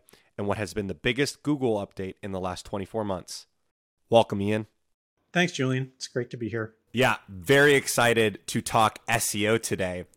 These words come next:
Speaker 1: And, uh, it's been very interesting. I've, I've followed you for a better part of a decade, so it's really good to have you on the show. And on this show, we get started right away.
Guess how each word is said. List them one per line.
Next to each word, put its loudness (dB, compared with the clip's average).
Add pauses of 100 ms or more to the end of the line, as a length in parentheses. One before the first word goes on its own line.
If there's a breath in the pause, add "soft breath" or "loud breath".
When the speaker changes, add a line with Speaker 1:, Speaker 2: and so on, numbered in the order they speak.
(120)
Speaker 1:
And, 0
uh, 4
it's -12
been 2
very 6
interesting. 0
I've, 0
I've -2
followed 2
you -2
for 0
a 0
better 4
part 2
of 0
a 0
decade, -2
so 0 (140 loud breath)
it's -20
really 4
good 2
to 4
have 2
you 2
on 0
the -4
show. 0 (480 loud breath)
And 2
on 4
this 6
show, 4
we 2
get -2
started 2
right 4
away. 2